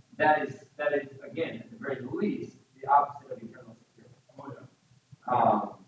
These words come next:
Speaker 1: once you're saved, you're always saved. But Adventism labels that doctrine salvation by grace, but it's, it's grace that's poured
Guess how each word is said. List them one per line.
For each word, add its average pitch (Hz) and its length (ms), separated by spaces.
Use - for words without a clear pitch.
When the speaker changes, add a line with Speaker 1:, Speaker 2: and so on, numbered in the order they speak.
Speaker 1:
once - 220
you're - 100
saved, 123 420
you're 120 180
always 117 220
saved. 123 260
But 113 200
Adventism - 640
labels - 300
that - 140
doctrine - 400
salvation 120 460
by - 100
grace, - 180
but - 80
it's, 117 240
it's - 200
grace - 320
that's - 140
poured - 400